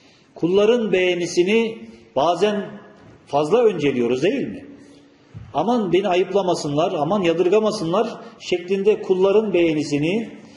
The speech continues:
sosyal medyanın diliyle söyleyelim, like hastalığımız olabiliyor bazen değil mi? Daha fazla beğenilsin, daha fazla paylaşılsın. Müslümanlar,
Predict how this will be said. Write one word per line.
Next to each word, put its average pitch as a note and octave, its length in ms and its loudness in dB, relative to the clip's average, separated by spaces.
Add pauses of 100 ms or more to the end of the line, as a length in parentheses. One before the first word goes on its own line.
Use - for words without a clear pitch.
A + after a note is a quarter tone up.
(240)
sosyal G#3+ 440 0
medyanın F#3+ 460 0
diliyle F#3 340 2
söyleyelim, C#3 680 0 (220)
like G3+ 500 2 (760)
hastalığımız F#3 680 2
olabiliyor C#3+ 420 2
bazen B2+ 300 2
değil G#3+ 140 4
mi? D#3 120 -4
Daha G#3 180 0
fazla A3 320 2
beğenilsin, B2+ 640 -2 (220)
daha A3 200 0
fazla G#3 300 2
paylaşılsın. C#3+ 600 -2 (440)
Müslümanlar, E3+ 600 -2